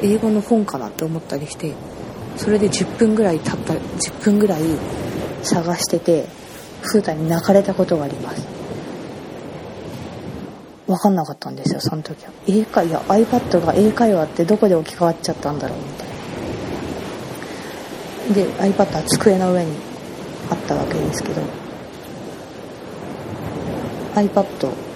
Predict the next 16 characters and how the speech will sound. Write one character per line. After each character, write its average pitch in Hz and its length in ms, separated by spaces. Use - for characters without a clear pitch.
が 175 180
英 185 160
会 170 220
話 131 60
だ 170 100
と 151 120
思 139 140
っ 139 60
て - 140
た。 - 100
だ - 60
か - 140
ら、 - 160
「英 190 160
会 196 200
話、 156 200